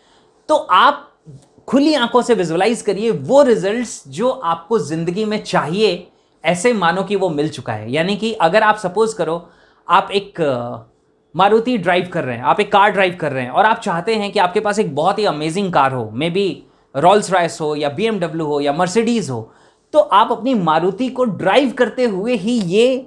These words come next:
इमेजिन करिए, ये फील करिए कि आप अपनी उस ड्रीम कार को ड्राइव कर रहे हैं। आप जिस घर में रहते हैं उस घर में रहते हुए ये महसूस करना शुरू करिए, वो लव फील करना शुरू करिए,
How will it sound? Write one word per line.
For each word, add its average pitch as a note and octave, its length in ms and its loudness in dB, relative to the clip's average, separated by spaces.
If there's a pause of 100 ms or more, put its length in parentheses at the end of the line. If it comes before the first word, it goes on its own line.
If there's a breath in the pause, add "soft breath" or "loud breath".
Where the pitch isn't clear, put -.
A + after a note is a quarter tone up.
(160)
इमेजिन F#3 420 0
करिए, E3 260 -2
ये G#3 140 0
फील A3+ 320 -2
करिए F#3+ 300 0
कि G3 120 -4
आप F#3 280 0
अपनी G3 200 -2
उस E3+ 200 -2
ड्रीम F#3 220 -2
कार E3 180 2
को E3+ 100 -2
ड्राइव C3+ 360 -4
कर C3 100 -4
रहे A2+ 140 -8
हैं। G#2 80 -14 (400 soft breath)
आप G3 200 2
जिस A#3 180 0
घर G3+ 240 -2
में B3+ 140 0
रहते G#3 240 -2
हैं B3+ 60 -4
उस A#3 140 -4
घर F#3+ 200 -2
में A#3 160 2
रहते F3+ 400 0
हुए B3 220 0
ये A#3+ 220 0
महसूस G3+ 580 -2
करना G#3 260 -2
शुरू F#3 260 -2
करिए, C#3 280 -2
वो E3+ 120 2
लव G#3 320 4
फील A#3 280 -6
करना G3 240 -2
शुरू F3+ 240 -6
करिए, F3 360 -4